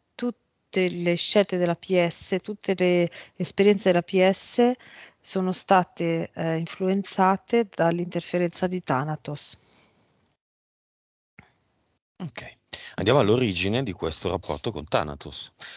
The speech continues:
Speaker 2: quindi
Speaker 1: Ah.
Speaker 2: anche i tri-, le, le cause in corso.
Speaker 1: Sì, tutte
Speaker 2: Tutto
Speaker 1: le,
Speaker 2: Thanatos.
Speaker 1: tu-, tutte le interferenze che lei ha e ha avuto anche nelle tre vite precedenti,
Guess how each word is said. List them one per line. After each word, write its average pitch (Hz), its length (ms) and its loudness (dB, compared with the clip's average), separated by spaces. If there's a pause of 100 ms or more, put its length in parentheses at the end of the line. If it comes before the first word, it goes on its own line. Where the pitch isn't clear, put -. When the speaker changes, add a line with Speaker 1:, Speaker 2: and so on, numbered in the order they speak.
Speaker 2:
quindi 104 240 2
Speaker 1:
Ah. 92 60 4
Speaker 2:
anche 113 240 -2
i 92 60 -8
tri-, 95 260 -6
le, 85 280 -14 (200)
le 80 380 -8
cause 82 380 -2
in 78 100 -10
corso. - 560 -6 (180)
Speaker 1:
Sì, - 360 -2 (200)
tutte 208 300 -8
Speaker 2:
Tutto 202 80 -2
Speaker 1:
le, 196 60 2
Speaker 2:
Thanatos. 170 460 -4 (400)
Speaker 1:
tu-, 214 180 -4 (180)
tutte 247 280 2
le 208 80 6
interferenze 208 920 4
che 185 120 -2
lei 175 340 4
ha 175 220 4
e 175 80 -4
ha 165 100 0
avuto 175 600 -4
anche 170 340 -4
nelle 160 300 -4 (100)
tre 170 180 -2
vite 170 280 -8
precedenti, 170 880 -2